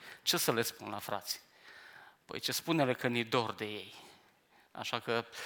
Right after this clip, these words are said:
primiți salutările lor, primiți și dragostea lor, și familia Pantea, și familia Cojoacă. Um,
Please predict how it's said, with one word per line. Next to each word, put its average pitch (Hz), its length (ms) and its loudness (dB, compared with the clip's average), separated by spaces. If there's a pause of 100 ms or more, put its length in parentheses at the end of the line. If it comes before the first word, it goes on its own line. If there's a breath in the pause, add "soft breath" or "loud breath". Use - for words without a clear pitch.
(200 loud breath)
primiți 139 360 8
salutările 123 580 4
lor, 135 260 6
primiți 127 340 0
și 127 100 0
dragostea 117 520 2
lor, 123 200 2
și - 120 0
familia 117 420 2
Pantea, 120 640 6 (440 loud breath)
și - 180 -4
familia 110 760 -2
Cojoacă. 110 840 0 (300)
Um, 104 400 -14